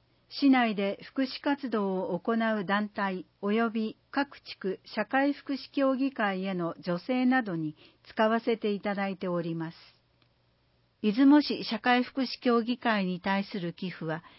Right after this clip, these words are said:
住民税と所得税の控除対象になります。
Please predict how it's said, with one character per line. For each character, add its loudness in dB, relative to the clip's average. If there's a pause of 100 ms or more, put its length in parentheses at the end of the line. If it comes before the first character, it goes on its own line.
(240)
住 6
民 10
税 0
と -2
所 -4
得 -2
税 2
の -2
控 0
除 0
対 0
象 -4
に 0
な -2
り -2
ま -8
す。 -20